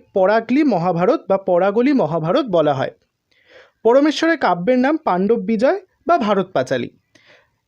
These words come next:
এই কাব্যের রচনাকাল চোদ্দোশো তিরানব্বই খ্রিস্টাব্দ থেকে পনেরোশো আঠেরো খ্রিস্টাব্দের মধ্যেই কোনো এক সময় হয়ে থাকবে। কবির কাব্য মূল মহাভারতের সংক্ষিপ্ত অনুবাদ। সুলতানের মনোরঞ্জন হেতু কাহিনীর তত্ত্বাংশ বর্জন করায় রাজপ্রাসাদের বাইরে জনপ্রিয়তা লাভ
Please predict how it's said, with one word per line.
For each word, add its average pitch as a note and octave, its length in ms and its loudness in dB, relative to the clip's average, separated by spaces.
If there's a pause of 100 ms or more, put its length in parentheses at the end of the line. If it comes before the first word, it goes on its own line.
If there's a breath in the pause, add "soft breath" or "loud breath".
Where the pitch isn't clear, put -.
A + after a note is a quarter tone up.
এই C4 140 4
কাব্যের C4+ 400 0
রচনাকাল A3+ 560 2
চোদ্দোশো A3 420 0
তিরানব্বই A3+ 500 0
খ্রিস্টাব্দ B3+ 480 -2
থেকে C4+ 220 -4
পনেরোশো G3 420 -2
আঠেরো G3 300 0
খ্রিস্টাব্দের A3 520 -2
মধ্যেই F3+ 400 0
কোনো F#3 240 -2
এক F#3+ 140 -2
সময় A#3+ 240 0
হয়ে D#3+ 180 0
থাকবে। C3 460 -6 (880 soft breath)
কবির C4+ 260 2
কাব্য G3 380 0
মূল A3 400 4
মহাভারতের G#3+ 560 0
সংক্ষিপ্ত A#3 560 -2
অনুবাদ। C3+ 340 0 (640)
সুলতানের B3 460 2
মনোরঞ্জন B3 520 2
হেতু A3+ 320 -2
কাহিনীর G3 380 0
তত্ত্বাংশ A3+ 540 -4
বর্জন F3+ 440 -2
করায় F3 280 0
রাজপ্রাসাদের G3 600 -2
বাইরে E3+ 300 0
জনপ্রিয়তা E3+ 560 -2
লাভ D#3+ 140 0